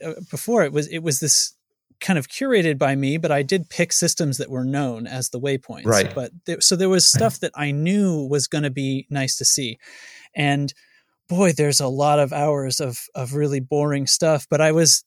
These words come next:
Speaker 1: typically most of the time we were chit-chatting about random stuff while it was <laughs> going on, sometimes topical, sometimes not. Um, but it's all there. And it ended up being, I,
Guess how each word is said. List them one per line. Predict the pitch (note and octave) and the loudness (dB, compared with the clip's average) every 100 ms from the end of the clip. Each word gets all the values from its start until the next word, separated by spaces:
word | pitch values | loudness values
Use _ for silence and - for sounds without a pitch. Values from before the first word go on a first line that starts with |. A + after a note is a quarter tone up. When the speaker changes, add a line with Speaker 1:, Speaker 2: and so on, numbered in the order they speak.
| _ | _
Speaker 1:
typically | - F3 G#3 - G#3 | -4 -2 -2 0 0
most | F#3+ D#3 - | 0 -2 -4
of | |
the | - | -4
time | D#3+ E3+ | -2 -2
we | E3 D3 | -2 -2
were | C#3+ C#3+ | -2 -4
chit-chatting | - E3 - C#3+ D3 D#3 | -6 -8 -4 -2 0 -2
about | C#3+ C3+ | -2 -4
random | C3 C#3 D3 D3 | -4 -4 -4 0
stuff | - D3+ C#3+ - - | 0 2 0 -2 -14
while | F#3 C3+ C#3 | -8 -2 -2
it | D3+ | -2
was | C#3 | -4
<laughs> | - | -2
going | F3 D#3+ D3+ | 0 0 0
on, | C#3+ C#3+ E3 F3+ | -2 -2 -2 0
sometimes | - D3 D3+ D#3 D#3 | 0 0 0 0 0
topical, | - D3+ E3 F3 E3+ | 0 -2 -2 -2 -2
sometimes | - D3+ D#3+ D3+ | -2 -2 -2 -2
not. | C#3+ C#3 E3 - _ _ _ _ _ - | -2 -2 -4 -10 _ _ _ _ _ -2
Um, | C#3+ C#3 C#3 | 0 0 0
but | D#3+ | 0
it's | E3+ D#3+ - | 0 -4 -4
all | F#3+ G#3+ F#3+ | 0 2 2
there. | E3+ G#3 E3 | 2 2 2
And | C3 C#3 | 2 -2
it | |
ended | D#3 F#3 | -2 -2
up | G#3 G3 | -4 -6
being, | F3 E3 D#3+ | -4 -2 -4
I, | - | -8